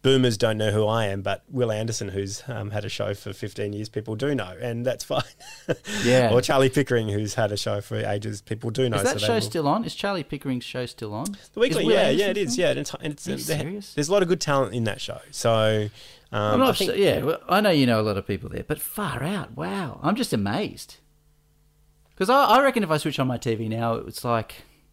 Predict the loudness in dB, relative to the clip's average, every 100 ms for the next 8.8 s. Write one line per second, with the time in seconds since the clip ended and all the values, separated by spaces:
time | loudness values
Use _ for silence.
0 | _ -12 -6 0 2 2 4 2 2 2
1 | 2 0 0 0 0 0 0 0 -2 -10
2 | -10 -2 0 0 -4 -4 -6 -6 -8 -10
3 | -4 -4 -2 -4 -2 0 2 2 2 0
4 | -6 -8 -2 0 0 0 -6 -4 -4 0
5 | 0 0 -2 -6 -16 -8 -4 -2 -4 -6
6 | -10 _ -20 -4 2 2 2 -2 2 2
7 | 2 -4 -4 -2 0 2 2 2 2 2
8 | 2 4 6 6 6 4 0 -12